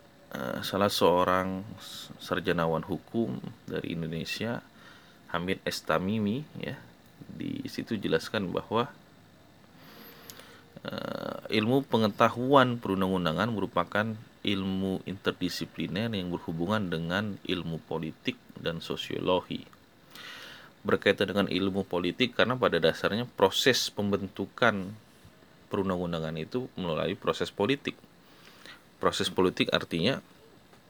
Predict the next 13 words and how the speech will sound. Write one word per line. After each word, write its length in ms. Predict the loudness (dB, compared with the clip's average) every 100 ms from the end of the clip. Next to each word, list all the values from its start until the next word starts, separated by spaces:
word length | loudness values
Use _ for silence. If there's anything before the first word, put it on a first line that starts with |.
| -20 -20 -16 -2
di 160 | 0
situ 240 | 2 2 2
melibatkan 480 | 2 2 -2 -2 -4
pemerintah 640 | 0 2 2 2 2 2
sebagai 720 | 2 0 2 -2 -2 -4 -8 -10
bagian 560 | -2 -2 0 0 0 0
dari, 400 | -2 -2 -6 -6 -10 -16 -20 -20 -18 -18 -20 -16
eh, 120 | -10 -8
kekuasaan 560 | -4 4 4 4 0 -2
eksekutif. 720 | -2 -2 -2 -2 -2 -2 -12 -12
Pemerintah 560 | -6 -4 -2 -4 -2 -2
itu 240 | -2 -2
merupakan 640 | -6 -6 -6 -4 -2 -2